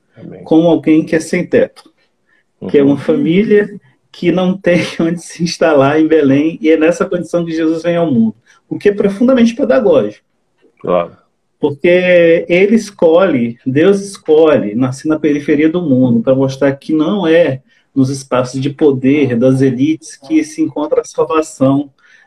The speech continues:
Speaker 2: né? A salvação das nossas existências, da nossa, da nossa, eh, desse mundo, né? Do
Speaker 1: Uhum.
Speaker 2: mundo cada vez mais, isso tá muito claro agora nessa crise do coronavírus, né? Que não,
Speaker 1: Uhum.
Speaker 2: eh,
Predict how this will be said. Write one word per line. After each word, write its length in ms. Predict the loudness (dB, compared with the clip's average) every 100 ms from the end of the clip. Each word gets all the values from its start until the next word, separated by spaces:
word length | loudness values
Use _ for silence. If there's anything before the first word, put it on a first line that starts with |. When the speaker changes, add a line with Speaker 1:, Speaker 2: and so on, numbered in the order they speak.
| -2
Speaker 2:
né? 160 | 0
A 40 | 0
salvação 480 | 0 0 0 -2 0
das 200 | 0 2
nossas 480 | 2 2 0 0
existências, 840 | 0 0 -2 -2 0 2 2 2 2
da 180 | 2 2
nossa, 640 | 2 2 2 0 0 0 -2 _ _ -4
da 140 | 0
nossa, 880 | 2 2 0 0 0 0 0 -2 -4 _ _ _ -8
eh, 400 | -6 -4 -4 -6 -10 _ _
desse 440 | -10 -2 -2 -2 -4
mundo, 500 | -2 -2 -4 -8 -14 -20 -10
né? 100 | -4
Do 140 | 0 0
Speaker 1:
Uhum. 60 |
Speaker 2:
mundo 240 | 0 0 -2
cada 400 | 0 2 2 2
vez 160 | 0 0
mais, 280 | 0 0 -4
isso 160 | -8
tá 80 | -6
muito 240 | -4 -6 -6
claro 240 | -2 0 2
agora 300 | 2 2 2
nessa 260 | -4 -8
crise 300 | -10 -8 -10
do 40 | -6
coronavírus, 680 | -4 -2 -2 -2 -2 -2 -2
né? 160 | -2 -4
Que 300 | -6 -8 -8 -14 _ -2
não, 300 | 0 0 -2
Speaker 1:
Uhum. 340 | -8 -6 -2
Speaker 2:
eh, 460 | 2 4 4 2